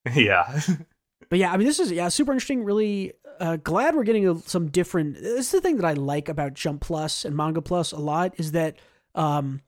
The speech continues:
Speaker 2: Weekly Shonen Jump is very tied to sort of the shonen, you know, lots of action shonen and a couple of other kind of shonen spin-off things. And Jump Plus is like, yeah,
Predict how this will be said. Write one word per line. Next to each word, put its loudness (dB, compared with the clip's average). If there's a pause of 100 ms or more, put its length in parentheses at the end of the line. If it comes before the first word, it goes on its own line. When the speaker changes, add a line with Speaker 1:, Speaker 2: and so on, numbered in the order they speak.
(600)
Speaker 2:
Weekly 4
Shonen 6
Jump 2
is 0
very 2
tied -2
to -4
sort -4
of -6
the -2 (600)
shonen, 6
you 0
know, 0 (260)
lots 2
of 0
action 0
shonen 4
and 2
a 0
couple 0
of 2
other 2
kind -6
of -6
shonen -4
spin-off -6
things. -4
And -6
Jump 2
Plus 4
is -2
like, -2
yeah, -2